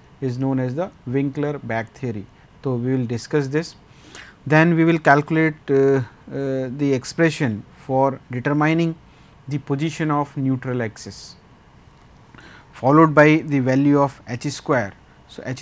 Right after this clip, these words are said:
square is a constant in the curved beams and it depends upon the cross sectional area of the beam. So, uh, we will calculate or determine the expression to find out the value of H square.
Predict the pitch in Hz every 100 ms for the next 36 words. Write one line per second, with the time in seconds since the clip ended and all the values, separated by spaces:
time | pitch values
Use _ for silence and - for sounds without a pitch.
0 | 143 - 143 143 139 131 127 131 127 -
1 | 123 104 135 131 135 - 139 143 131 135
2 | 107 - - - - 117 135 139 120 127
3 | 151 151 151 139 139 143 135 127 123 127
4 | - 147 147 147 143 151 139 139 147 147
5 | 147 - 127 123 - - 151 151 151 -
6 | 113 135 143 107 113 - - - - -
7 | - _ - 139 135 127 120 123 123 123
8 | - 143 143 135 123 123 139 143 139 -
9 | - 120 117 135 131 139 139 120 - 127
10 | 113 147 151 143 113 113 123 131 143 113
11 | 107 107 135 226 - - - - - 165
12 | - - - - - 123 98